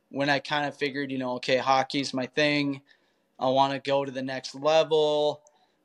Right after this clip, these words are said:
Um, how do I separate myself, right? And, you know, I put in a lot of time and effort into summer training and, you know, skating and, um, just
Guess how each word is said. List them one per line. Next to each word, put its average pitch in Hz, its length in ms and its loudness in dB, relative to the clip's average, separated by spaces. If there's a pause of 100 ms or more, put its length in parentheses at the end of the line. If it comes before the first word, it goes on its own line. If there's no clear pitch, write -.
Um, 117 680 2 (840)
how 147 240 2
do 147 160 2
I 135 380 2
separate 131 440 -8
myself, 113 440 -10
right? 123 340 2
And, 127 360 0 (180)
you 131 100 -8
know, 120 140 -2
I 127 80 0
put 147 200 2
in 139 120 4
a 135 60 0
lot 127 240 0
of 127 140 -2 (340)
time 143 320 -2
and 131 140 -10
effort 147 460 -6
into 127 680 -6
summer 139 360 0
training 143 640 2
and, 117 200 -4 (100)
you 127 120 -6
know, 113 120 -10
skating 151 720 0
and, 117 240 -6 (580)
um, 113 580 0 (120)
just - 320 -2